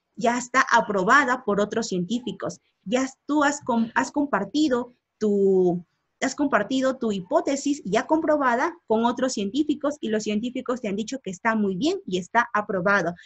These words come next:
Y la vas a conocer a todo el mundo, tu ley, ¿no? Entonces, mi ley va a ser ¿qué cosa? Miren aquí, la oxidación del clavo ocurre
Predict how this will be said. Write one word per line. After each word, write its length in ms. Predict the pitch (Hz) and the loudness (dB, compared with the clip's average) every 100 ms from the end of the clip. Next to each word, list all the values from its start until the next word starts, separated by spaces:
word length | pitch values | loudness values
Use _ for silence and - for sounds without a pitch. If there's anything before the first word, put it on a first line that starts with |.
| _ | _
Y 140 | 349 | 2
la 100 | 392 | 4
vas 160 | 302 302 | 4 4
a 60 | 294 | -2
conocer 460 | 226 208 262 269 - | -2 -2 0 -2 0
a 180 | 196 | -2
todo 200 | 180 208 | 2 2
el 120 | 196 196 | 4 2
mundo, 340 | 202 185 156 | 0 0 -2
tu 140 | - | -2
ley, 220 | 165 165 - | -2 0 0
¿no? 180 | 339 415 _ _ | 0 -2 _ _
Entonces, 560 | 370 339 220 185 185 - | 0 2 0 -2 -6 0
mi 280 | 277 349 370 | 4 6 6
ley 300 | 330 277 - - - - | 6 4 0 -6 -8 -2
va 60 | 208 | -2
a 60 | |
ser 240 | 208 202 202 | 0 0 0
¿qué 100 | 269 | -4
cosa? 420 | - 427 - - _ - | -2 -2 -4 -8 _ -6
Miren 280 | 226 247 | -2 -2
aquí, 320 | 269 320 320 - - _ | -2 -2 -4 -6 -16 _
la 200 | 269 269 | 0 2
oxidación 600 | 247 - 226 214 214 392 | 2 -2 -2 0 2 2
del 140 | 415 403 | 2 -2
clavo 440 | 294 233 262 302 | 0 0 0 0
ocurre 640 | - 190 - 320 262 226 262 | 0 -2 2 2 2 -2 -4